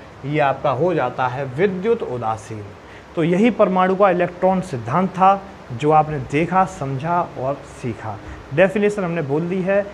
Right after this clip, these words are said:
Video को थोड़ा स्लो स्लो करके आप definition लिख सकते हैं और आपका पूरा प्रश्न हो गया तैयार। यदि ये प्रश्न आपकी समझ में आ गया है तो ज़रा एक बार like करें, share करें और फटाफट दोस्तों के साथ सजेस्ट करें।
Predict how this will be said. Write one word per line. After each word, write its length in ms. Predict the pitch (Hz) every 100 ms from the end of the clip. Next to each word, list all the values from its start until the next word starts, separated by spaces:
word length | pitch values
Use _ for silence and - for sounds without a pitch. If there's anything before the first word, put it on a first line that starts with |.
| - -
Video 380 | 123 160 165 165
को 80 | 147
थोड़ा 180 | 127 135
स्लो 240 | 160 160
स्लो 240 | 151 143
करके 240 | 147 139 143
आप 160 | 127 131
definition 420 | 123 135 120 123
लिख 160 | 143
सकते 300 | - 160 -
हैं 180 | 170 185 180 - -
और 60 | 131
आपका 240 | 151 - 175
पूरा 260 | 202 208
प्रश्न 280 | - 160 -
हो 80 | 117
गया 120 | 139
तैयार। 1000 | 147 107 95 95 - - - - - -
यदि 160 | 147 208
ये 160 | 208 185 - - -
प्रश्न 240 | 180 208
आपकी 140 | 180
समझ 180 | 185 175
में 120 | 170
आ 100 | 147
गया 180 | 160 190
है 120 | 190
तो 100 | 185
ज़रा 160 | 151 147
एक 160 | 156 156
बार 100 | 139
like 260 | 131 160
करें, 260 | 185 185 214 - -
share 280 | - 147
करें 280 | 151 170 190 196 - - - 151
और 40 |
फटाफट 400 | 160 170 185 185
दोस्तों 360 | 151 165 165 160
के 80 | 151
साथ 680 | 175 196 - - - - -
सजेस्ट 340 | 151 147 -
करें। 220 | 123 104